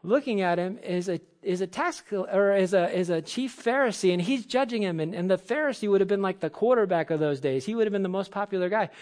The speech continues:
So Jesus was so radical. And, and I, I would love to say that we can live radical, humble lives before God where people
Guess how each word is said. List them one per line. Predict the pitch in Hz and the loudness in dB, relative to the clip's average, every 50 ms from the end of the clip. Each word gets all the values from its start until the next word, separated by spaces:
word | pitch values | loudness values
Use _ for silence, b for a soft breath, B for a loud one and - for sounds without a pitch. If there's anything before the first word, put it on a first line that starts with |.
| B B B B | B B B B
So | B - 208 | B -4 -2
Jesus | 170 226 262 277 285 262 - - | -2 -2 -2 -2 -2 -4 -4 -4
was | 220 196 - | -6 -6 -2
so | - 233 220 | 0 2 2
radical. | 202 180 185 190 220 247 254 220 - - - 160 147 139 135 135 - _ B B B B B B B B B | 2 4 4 4 4 4 2 0 -2 -2 -2 -2 -2 -2 -4 -8 -14 _ B B B B B B B B B
And, | 165 175 180 254 | -6 -6 -6 -6
and | - 180 185 196 | -6 -6 -4 -4
I, | 202 214 | -4 -4
I | 226 - - - 185 | -4 -6 -6 -6 -4
would | 190 202 190 175 190 | -2 -2 -2 -2 -2
love | 208 247 302 262 208 | -2 -2 -2 -4 -4
to | 233 | -8
say | 202 - - 220 220 | -6 -4 -2 -2 0
that | 202 185 175 | 0 -2 0
we | 170 185 214 | 0 0 -2
can | 208 - 220 208 202 | -2 -4 -4 -4 -2
live | 196 175 156 147 | -2 -4 -4 -6
radical, | 151 156 170 180 202 214 202 - - 190 | -4 -2 0 0 0 -2 -2 -4 -6 -8
humble | 170 - - - 190 196 196 196 180 165 | -8 -6 -6 -6 -6 -4 -2 -2 -2 -2
lives | 156 165 175 185 175 165 | -2 -2 -2 -2 -4 -4
before | 147 160 160 - - 175 175 160 | -4 -6 -8 -6 -4 -4 -4 -2
God | 165 170 175 170 151 | -2 -2 -2 -2 -2
where | 143 151 147 | -2 -4 -6
people | 147 196 208 214 233 220 208 202 | -6 -8 -8 -4 -2 -2 -2 -2